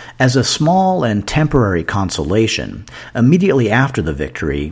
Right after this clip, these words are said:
King Shalmaneser the fifth suddenly died, and Neo-Assyrian forces were recalled to the capital. The Israelites used the reprieve to repair their defenses, tend their wounds, and pray that the royal succession would be a long and messy affair.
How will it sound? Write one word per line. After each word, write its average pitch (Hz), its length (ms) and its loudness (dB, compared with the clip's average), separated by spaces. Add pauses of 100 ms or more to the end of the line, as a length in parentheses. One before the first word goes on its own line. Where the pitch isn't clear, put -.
King 156 220 2
Shalmaneser 139 680 2
the 101 120 -2
fifth 113 320 -2
suddenly 107 460 0
died, 73 640 -4 (340)
and 131 320 2
Neo-Assyrian 139 680 4
forces 104 580 -2
were 90 180 0
recalled 95 500 0
to 90 40 -6
the 90 80 -4
capital. - 720 -4 (800)
The 123 180 2
Israelites 156 640 4
used 110 300 4
the 92 100 0
reprieve 73 540 -4
to 87 200 -2
repair 104 400 0
their 98 140 0
defenses, 131 920 0
tend 147 260 2
their 110 160 2
wounds, 104 640 0 (340)
and 143 180 0
pray 190 320 2
that 143 240 0
the 110 180 2
royal 120 360 2
succession 101 720 -2
would 110 160 -2
be 135 140 2
a 123 60 4
long 120 540 2
and 85 220 -2
messy 92 340 -2
affair. 62 640 -6